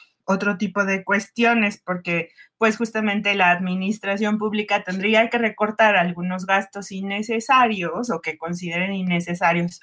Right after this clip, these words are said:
al menos de manera temporal o no prioritarios,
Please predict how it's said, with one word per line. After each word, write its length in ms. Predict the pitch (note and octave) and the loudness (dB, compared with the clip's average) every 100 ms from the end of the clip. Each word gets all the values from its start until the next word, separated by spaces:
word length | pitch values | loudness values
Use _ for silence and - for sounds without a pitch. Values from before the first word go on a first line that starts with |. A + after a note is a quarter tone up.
| - | -2
al 200 | - D3+ | 0 0
menos 420 | E3+ E3+ E3+ - _ - | 0 2 -2 -6 _ -6
de 80 | E3+ | -2
manera 400 | D#3+ F3 F#3 F#3+ | 0 2 2 2
temporal 540 | G#3+ G#3+ A3+ G3+ - _ | 2 4 4 4 0 _
o 140 | - F#3 | 2 2
no 220 | G3+ G3+ | 2 2
prioritarios, 880 | A3 G#3+ A#3+ - G#3+ G3 F3+ B3 | 2 2 2 2 2 2 -2 -6